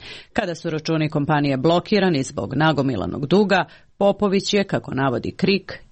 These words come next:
izašao iz vlasništva. Lokalne samouprave neefikasno i bez odgovarajuće kontrole troše novac za subvencionisanje javnih preduzeća,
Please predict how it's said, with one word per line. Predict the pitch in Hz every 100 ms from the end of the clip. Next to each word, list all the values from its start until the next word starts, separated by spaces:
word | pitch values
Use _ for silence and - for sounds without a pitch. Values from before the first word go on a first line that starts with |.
| -
izašao | 139 - - 127
iz | 113 143
vlasništva. | 143 - - 92 - 107 - - - - _ _ _ _ - 233
Lokalne | 226 226 202
samouprave | 214 196 214 226 226 202 190
neefikasno | 196 220 208 214 - 220 208
i | 196
bez | 156 202 214 160
odgovarajuće | - 156 151 160 156 -
kontrole | 147 143 170 180 185
troše | 180 170 175 -
novac | 160 170 180 165
za | 135 135 175
subvencionisanje | 170 - 156 139 156 - 175 165 175 170 165 156 151
javnih | 156 156 151
preduzeća, | 151 147 143 139 165 170 175